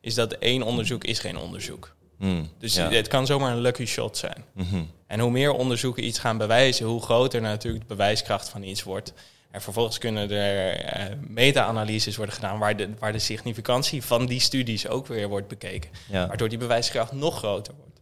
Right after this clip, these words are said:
Speaker 2: Ja.
Speaker 1: En dan, dan heb je echt iets. En da-, aan de hand van zulke soort analyses baseert, eh, het voedingscentrum zijn uitspraken.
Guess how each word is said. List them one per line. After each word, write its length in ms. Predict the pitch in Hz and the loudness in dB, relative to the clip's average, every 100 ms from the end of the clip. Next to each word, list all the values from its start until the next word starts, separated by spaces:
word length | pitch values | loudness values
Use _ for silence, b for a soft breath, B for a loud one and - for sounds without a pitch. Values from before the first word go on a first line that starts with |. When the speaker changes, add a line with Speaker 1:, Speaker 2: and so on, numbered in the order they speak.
| - | -16
Speaker 2:
Ja. 260 | - 98 - - _ - | -2 -2 -2 -8 _ -6
Speaker 1:
En 240 | 104 110 | -2 0
dan, 300 | 117 120 110 117 | 0 -2 -4 -4
dan 260 | 110 113 | 2 2
heb 160 | 110 104 | 2 -2
je 100 | - | 0
echt 200 | 123 - | -2 -2
iets. 160 | 95 98 | -6 -2
En 100 | 104 | 2
da-, 140 | - | 2
aan 140 | 107 | 2
de 60 | 107 | 0
hand 200 | 113 117 | 0 -2
van 160 | 113 104 | -4 0
zulke 260 | 120 131 | 0 0
soort 200 | - 104 | -2 -2
analyses 680 | 104 110 104 107 - 104 113 | -2 -2 -2 0 -2 -4 -8
baseert, 540 | 110 98 113 104 104 | -4 -2 -2 -4 -4
eh, 80 | 107 | -4
het 120 | 107 | -6
voedingscentrum 800 | - 117 110 101 104 101 - 101 | -8 -12 -10 -6 -4 -4 -4 -6
zijn 160 | 101 98 | -4 -4
uitspraken. 600 | 98 - - 92 - | -2 -4 -6 -10 -10